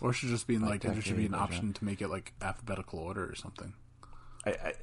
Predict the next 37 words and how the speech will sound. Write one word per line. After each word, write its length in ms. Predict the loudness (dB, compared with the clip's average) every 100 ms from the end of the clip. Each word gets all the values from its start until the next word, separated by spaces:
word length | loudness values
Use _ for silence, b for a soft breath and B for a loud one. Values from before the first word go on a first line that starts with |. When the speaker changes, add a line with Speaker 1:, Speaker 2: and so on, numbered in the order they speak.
| 4
Speaker 2:
there 160 | 8
must 320 | 12 12 10 4
be, 200 | 2 4
and 100 | 2
I 80 |
just 220 | 0 -2 -2
sort 360 | 8 8 8
by, 440 | 10 10 10 6 4
okay, 240 | 0 -2
sort 340 | 0 2 2
by 480 | 4 2 4 2 -2 -6 -16 -20 -20 -20 -20 -20 -20 -20 -20 -18 -18 -18 -20 -20 -6
Joey's 420 | 4 4 4 2
rating. 420 | 2 2 0 2
Let, 160 | 2 6
let's 180 | 4 10
go 140 | 10
Joey's 340 | 12 12 12
rating 280 | 10 10 8
highest 380 | 10 8 8 0
first. 520 | -2 -2 -4 -8 -8
Speaker 1:
Paddington. 680 | 6 8 10 8 6 2 0 -4 -16 -20 -20 -20 -20 -20 -20 -20 -20 12
Speaker 2:
Oh, 100 | 12
of 100 | 12
course, 280 | 12 12 12
yeah, 160 | 12 12
that's 200 | 12 10
his, 140 | 8
like, 200 | 10 8
nickname 340 | 6 6 4 6
on 100 | 4
here. 140 | 2
His 220 | 8 8
background 520 | 12 12 12 12 12
on 80 | 12
Letterboxd 460 | 10 10 10 6 6
is 100 | 0
Paddington. 500 | 4 4 2 -4 -10